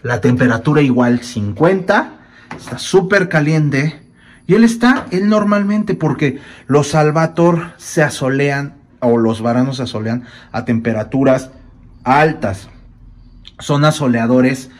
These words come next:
de zona tres, eh, Ferguson. Entonces, a veces cuando la gente me llega a preguntar, "Es que, por ejemplo, te compro un Mega Ray, te compro un H I D,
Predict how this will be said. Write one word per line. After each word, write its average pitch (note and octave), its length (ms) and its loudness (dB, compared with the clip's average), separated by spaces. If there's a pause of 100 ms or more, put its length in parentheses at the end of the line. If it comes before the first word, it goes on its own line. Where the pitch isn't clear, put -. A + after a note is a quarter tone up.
(280)
de A2+ 160 -2
zona B2+ 420 0
tres, D3+ 840 2
eh, G#2 580 -4
Ferguson. C3+ 580 -2 (840)
Entonces, F#3+ 680 0
a - 120 2
veces G#3 300 -2
cuando F3 240 0
la D#3 100 0
gente F#3 300 -2
me E3+ 160 -2
llega E3+ 180 -2
a F3 120 -4
preguntar, D3 760 -4 (180)
"Es A#3+ 160 -4
que, D4 160 -2
por G3 320 -2
ejemplo, F#3+ 320 -2
te F3+ 140 -4
compro A3 260 0
un A3+ 140 2
Mega G3+ 220 2
Ray, G#3 340 0
te D#3+ 100 -6
compro G3+ 300 -2
un G#3 140 0
H G3 260 -6
I F#3 80 -4
D, G3 300 0